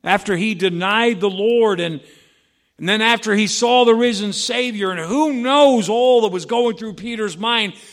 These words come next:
but then he goes back to where Jesus had originally called him, the shores of Galilee, and he goes out fishing. And I mean, it just sure seems like Peter is right there on the verge of giving up.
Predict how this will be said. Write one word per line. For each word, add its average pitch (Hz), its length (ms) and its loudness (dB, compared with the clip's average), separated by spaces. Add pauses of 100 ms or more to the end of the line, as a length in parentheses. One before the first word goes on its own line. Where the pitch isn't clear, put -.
(180)
but 214 180 -2
then 247 220 2
he 269 420 2
goes 285 340 6
back 226 600 2 (1700)
to 202 100 -4
where 214 220 0
Jesus 220 460 -4
had 214 160 2
originally 208 520 2
called - 460 -8
him, 143 120 -6
the 131 80 -10
shores 190 440 -6
of 143 140 -16
Galilee, 185 520 -6
and 139 80 -12
he 220 180 -12
goes 180 340 -10
out 165 240 -10
fishing. - 560 -16 (840)
And 117 100 -18
I 156 160 -8
mean, 160 200 -10
it 202 240 -6
just 160 260 -12
sure 180 420 -10
seems 170 460 -10
like 135 300 -10
Peter 151 360 -10
is 117 120 -12
right 156 380 -10
there 185 240 -4
on 180 140 -2
the 151 80 -4
verge 147 440 -6
of 120 180 -14
giving 123 380 -12
up. - 320 -20